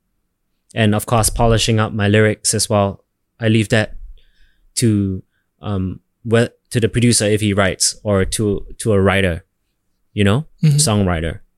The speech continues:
Speaker 1: to polish up all this rawness that, um, I, I, that was, that would be on my demo.
Speaker 2: Mm-hmm.
Speaker 1: Um, and at the same time,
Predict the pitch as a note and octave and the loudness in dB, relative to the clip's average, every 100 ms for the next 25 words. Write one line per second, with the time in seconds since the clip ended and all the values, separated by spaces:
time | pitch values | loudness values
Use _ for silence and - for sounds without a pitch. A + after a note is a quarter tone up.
0 | - _ _ _ _ _ _ _ _ _ | -20 _ _ _ _ _ _ _ _ _
1 | - A2+ B2 A#2 - A2+ - _ _ _ | -14 -2 2 2 2 0 -4 _ _ _
2 | _ _ - A2+ G#2+ G#2+ - G#2 G2 G2 | _ _ -4 0 2 2 2 0 2 2
3 | F#2 - - _ _ _ _ _ _ F#2 | 0 -2 -4 _ _ _ _ _ _ -8
4 | F2 - F#2+ F2+ F2 E2 E2+ _ _ _ | -8 -8 -8 -6 -4 -6 -12 _ _ _
5 | _ - G2 - F2+ - _ _ _ _ | _ -16 -16 -14 -16 -16 _ _ _ _
6 | - - A2+ G2 G2 - - A#2+ G#2+ - | -14 -4 -2 0 0 -2 -12 -6 -4 -4
7 | - G#2 G2+ G#2 G2 - _ _ - G#2+ | -4 -2 0 0 -2 -4 _ _ -6 -2
8 | F#2+ F#2+ F2+ F2 - - G#2 F#2+ E2 E2 | 0 0 -2 -6 -8 0 2 2 0 -6
9 | - D#3+ D#3 - _ _ - - - - | 0 2 2 -2 _ _ -20 -20 -20 -20
10 | _ _ - B2 A2+ G#2 G2 G2 _ _ | _ _ -2 2 4 2 0 -6 _ _
11 | _ _ _ _ _ _ _ _ _ _ | _ _ _ _ _ _ _ _ _ _
12 | _ _ _ _ _ _ _ _ _ - | _ _ _ _ _ _ _ _ _ -10
13 | - - - - - A#2+ A#2+ - A#2 D3 | -8 -8 -8 -12 -8 0 2 2 2 2
14 | C3+ B2+ C#3 B2 A2+ C3 | 0 2 2 2 0 -2